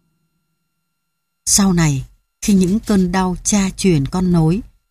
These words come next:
tìm đến và tần suất ngày một tăng, Y mới sực hiểu vì sao ngày xưa bố Y thường bỏ nhà đi triền miên.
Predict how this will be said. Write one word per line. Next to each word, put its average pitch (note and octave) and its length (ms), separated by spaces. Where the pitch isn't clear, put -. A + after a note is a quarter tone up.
tìm F3 260
đến E3 320
và F3 100
tần D#3 340
suất - 300
ngày D#3+ 120
một C3 260
tăng, F#3+ 220
Y F#3 180
mới E3 200
sực - 220
hiểu D#3 200
vì C#3 280
sao G3+ 420
ngày F#3+ 140
xưa A3+ 220
bố F#3 260
Y G#3+ 220
thường E3 340
bỏ D3 160
nhà D3+ 300
đi G3 140
triền D#3+ 360
miên. G#3 220